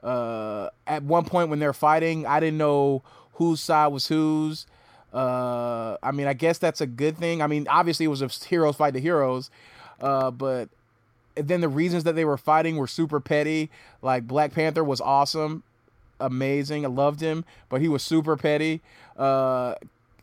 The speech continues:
the whole Iron Man, the fight was amazing, but it was stupid as fuck. Like, you know, this nigga didn't do it, like, on purpose. So the whole fact that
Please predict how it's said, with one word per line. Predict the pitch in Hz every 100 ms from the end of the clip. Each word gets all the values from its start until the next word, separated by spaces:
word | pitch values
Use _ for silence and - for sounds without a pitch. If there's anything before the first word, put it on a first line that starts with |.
| _ _ _
the | 143 127 127 147
whole | 160 180 175
Iron | 151 160 170 170
Man, | 165 165 165
the | 139
fight | - 156 151
was | 156 139
amazing, | 135 147 151 151 165 170 - - -
but | 147
it | 147
was | 135
stupid | - 165 151 147
as | 135
fuck. | - 143 151 160 160 160 - - -
Like, | 143 147
you | 160
know, | 151 156
this | 160 151
nigga | 165 170 170 165 151 -
didn't | 139 156 147
do | 151 160
it, | 147
like, | 139 139
on | 143 139
purpose. | 147 147 175 175 - - -
So | - 170 156 151
the | 135 139
whole | 170 180
fact | - 170 165
that | -